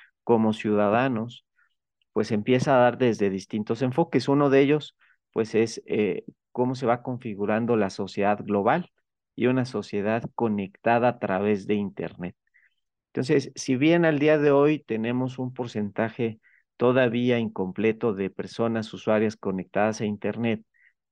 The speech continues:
que de acuerdo a la Unión, eh, eh, Internacional de Telecomunicaciones,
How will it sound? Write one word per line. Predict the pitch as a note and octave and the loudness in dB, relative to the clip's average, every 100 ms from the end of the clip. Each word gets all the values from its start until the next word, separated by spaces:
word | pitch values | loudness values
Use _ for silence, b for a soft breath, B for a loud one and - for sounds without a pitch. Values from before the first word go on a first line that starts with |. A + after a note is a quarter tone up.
| - | -4
que | G#2 | 0
de | |
acuerdo | G2 G2 A2+ A2 | 0 0 -2 0
a | A2+ | 0
la | G2+ G2 - | 0 -4 -8
Unión, | - G2+ G#2 G#2+ A2 G#2+ - | -8 -6 -2 -2 -2 -6 -6
eh, | G#2 G2 F#2 - - _ | -4 -2 -4 -8 -16 _
eh, | G#2+ F#2+ F#2 F#2 - - _ _ | -10 -8 -8 -8 -12 -16 _ _
Internacional | - G#2+ G#2+ G#2+ G#2 - A2 A#2 | -12 -6 -4 -2 -4 -4 -2 0
de | A#2+ | -2
Telecomunicaciones, | A#2+ A2 G#2 - G#2+ G#2+ G#2+ A#2+ - C3 A2+ B2+ - | -2 -2 -2 -2 -4 -4 -6 -10 -8 -6 -6 -8 -14